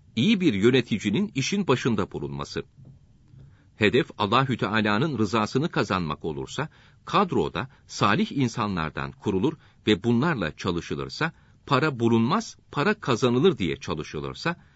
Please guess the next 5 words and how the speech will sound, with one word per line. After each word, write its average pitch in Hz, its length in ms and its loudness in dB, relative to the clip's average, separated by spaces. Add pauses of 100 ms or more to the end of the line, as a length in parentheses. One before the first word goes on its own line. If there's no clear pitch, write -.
(280)
işlerin 156 500 2
başına 127 420 2
başarılı 127 580 2
yönetici 98 520 0
konursa, 80 500 -4